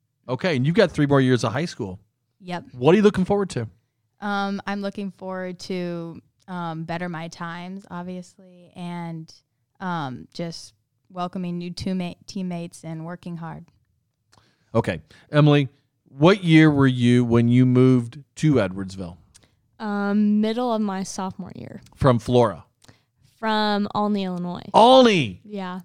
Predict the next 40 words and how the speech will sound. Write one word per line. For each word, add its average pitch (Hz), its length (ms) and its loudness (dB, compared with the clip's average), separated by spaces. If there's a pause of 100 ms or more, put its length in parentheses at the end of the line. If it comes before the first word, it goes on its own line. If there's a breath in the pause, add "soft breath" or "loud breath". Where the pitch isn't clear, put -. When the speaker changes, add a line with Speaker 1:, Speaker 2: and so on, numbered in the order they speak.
Speaker 1:
Olney, 120 520 -8
Flora. 202 340 -10
Speaker 3:
Home 226 160 2
of 240 60 2
the 240 100 0
white 226 260 -4
squirrels. 202 480 -6
Speaker 1:
White 190 220 -6
squirrels, 123 800 -10
I 101 80 -12
knew 101 240 -8
Speaker 3:
<laughs> - 0 -
Speaker 1:
that. 95 420 -10 (960 loud breath)
And 139 540 2 (600)
when 131 180 4
you 185 180 6
came 185 300 4
in, 131 400 0 (340)
you 135 240 2
were 156 180 6
not 135 220 2
a 127 60 0
leader 113 360 -4
on 110 120 -6
the 107 80 -6
team. 120 280 -6
You 135 160 -4
had 120 220 -6
to 110 140 -8
earn 117 340 -6
your 117 160 -6
place 117 420 -10
on 113 140 -8
this 110 160 -8
team. 117 240 -10
But 113 100 -8
now 123 280 -2
as 120 100 -2
a 113 80 -4
senior, 127 720 -2